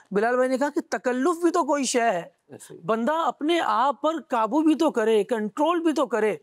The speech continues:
Speaker 2: जी।
Speaker 1: डॉक्टर इलाज कर रहा है तो वो आपके इनटेक को कंट्रोल करने का मशवरा दे रहा
Speaker 2: वाह,
Speaker 1: है,
Speaker 2: वाह, वाह।
Speaker 1: वो आपको बता रहा है कि आपने क्या खाना है और क्या नहीं खाना।
Speaker 2: जी।
Speaker 1: अपने जिस्म का ख्याल रखने के लिए हम इतनी सारी चीज़ों की,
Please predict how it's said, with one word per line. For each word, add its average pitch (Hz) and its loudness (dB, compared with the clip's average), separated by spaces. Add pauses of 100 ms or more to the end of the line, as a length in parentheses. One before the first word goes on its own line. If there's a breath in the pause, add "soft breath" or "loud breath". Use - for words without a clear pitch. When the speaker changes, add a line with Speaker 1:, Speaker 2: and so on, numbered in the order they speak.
Speaker 2:
जी। 147 -2 (100)
Speaker 1:
डॉक्टर 226 -2
इलाज 302 0
कर 320 0
रहा 269 2
है 302 2
तो 311 -2
वो 294 2
आपके 262 -2
इनटेक 254 2
को 320 0
कंट्रोल 262 0
करने 226 -2
का 220 0
मशवरा 185 0
दे 165 -2
रहा 135 2
Speaker 2:
वाह, 185 2
Speaker 1:
है, 220 -2
Speaker 2:
वाह, - -10
वाह। 87 -12 (120)
Speaker 1:
वो 247 2
आपको 285 0
बता 247 0
रहा 277 2
है 285 0
कि 277 -4
आपने 262 -2
क्या 254 -2
खाना 226 -2
है 302 0 (340 loud breath)
और 311 0
क्या 320 0
नहीं 294 0
खाना। 208 -4 (300 loud breath)
Speaker 2:
जी। 131 -4
Speaker 1:
अपने 302 0
जिस्म 247 0
का 330 2
ख्याल 269 0
रखने 240 -2
के 226 2
लिए 220 0
हम 277 -2
इतनी 294 2
सारी 254 -2
चीज़ों 240 -4
की, 226 -6